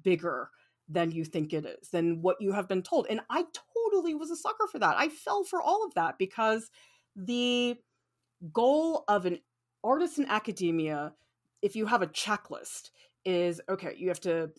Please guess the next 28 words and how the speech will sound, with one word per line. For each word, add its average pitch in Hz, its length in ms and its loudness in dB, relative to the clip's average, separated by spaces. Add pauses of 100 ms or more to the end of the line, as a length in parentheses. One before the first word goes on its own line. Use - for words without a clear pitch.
(240)
become 262 260 2
a 269 40 -2
full-time 233 360 0
professor, 180 680 0
you 165 60 -6
have 165 80 -4
to 170 80 -8
get - 160 -10
tenure, 226 760 2 (540)
be 190 120 2
in 196 100 4
some 180 240 0
museum 202 380 2
collections, 196 800 0
do - 180 -6
artist 214 320 -2
residencies, 175 800 2 (380)
get 165 200 -4
grants, 196 920 2 (520)
and 175 460 0
show 233 340 6
in 208 260 2
a 185 120 2
New 190 120 4
York 233 200 6
City 202 240 -2
Chelsea 170 340 -2
gallery. 135 300 -6